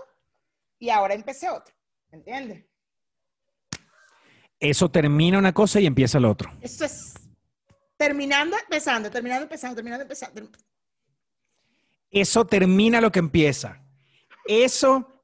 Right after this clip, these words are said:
Speaker 2: termina lo que empieza.
Speaker 1: Chamo, yo tengo que editar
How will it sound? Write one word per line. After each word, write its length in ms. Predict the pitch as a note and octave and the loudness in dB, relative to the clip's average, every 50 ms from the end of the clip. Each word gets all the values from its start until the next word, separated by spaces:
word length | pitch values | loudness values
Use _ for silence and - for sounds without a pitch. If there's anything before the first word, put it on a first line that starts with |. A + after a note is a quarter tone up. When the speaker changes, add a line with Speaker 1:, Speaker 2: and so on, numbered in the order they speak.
| _ - | _ -2
Speaker 2:
termina 600 | F3 D#3+ D#3 D#3 D#3+ F3 G3 G#3+ A#3 A#3+ A#3+ A#3 | -2 0 0 0 -2 -2 -2 -2 -2 -2 -2 -2
lo 120 | A3+ F#3 | -2 -2
que 80 | F3+ E3 | -2 -2
empieza. 720 | D3+ B2+ D#3 D#3+ C#3 B2 A2+ - - - G2 E2+ - _ _ _ _ _ _ _ - - - _ _ _ _ _ _ _ _ | -2 0 0 2 2 2 0 -2 -6 -10 -14 -14 -18 _ _ _ _ _ _ _ -20 -20 -20 _ _ _ _ _ _ _ _
Speaker 1:
Chamo, 260 | - E4+ C#4+ C4+ C#4 | -4 -4 -2 0 0
yo 160 | C4 B3 B3+ - | 0 0 0 0
tengo 240 | - B3 D4 C#4+ | -2 -6 -4 -4
que 60 | - C#4 | -6 -6
editar 560 | A#3 G#3+ G3+ - - A#3 G3 C4 B3+ - | -6 -6 -6 -4 -2 0 0 0 -2 -6